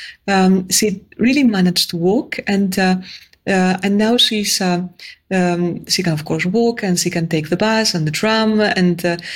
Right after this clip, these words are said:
um, she's completely independent. She has a job, mm, and, uh,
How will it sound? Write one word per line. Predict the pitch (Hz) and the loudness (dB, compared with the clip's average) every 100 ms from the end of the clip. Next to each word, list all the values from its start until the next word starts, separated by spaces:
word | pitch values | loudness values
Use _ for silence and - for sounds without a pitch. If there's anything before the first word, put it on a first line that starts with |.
| - - - | -14 -10 -2
um, | 180 175 175 175 | 0 0 -2 -4
she's | - - 202 185 - | -6 0 0 0 0
completely | - 185 247 269 | 2 2 2 4
independent. | 254 247 285 277 175 180 | 4 4 2 2 2 0
She | 208 202 | 0 0
has | 196 190 | 2 0
a | |
job, | 180 208 - - _ - - - - - | 2 0 0 -6 _ -20 -14 -14 -8 0
mm, | 233 226 - | 2 2 0
and, | 208 208 202 | 2 2 0
uh, | 196 196 | -2 -2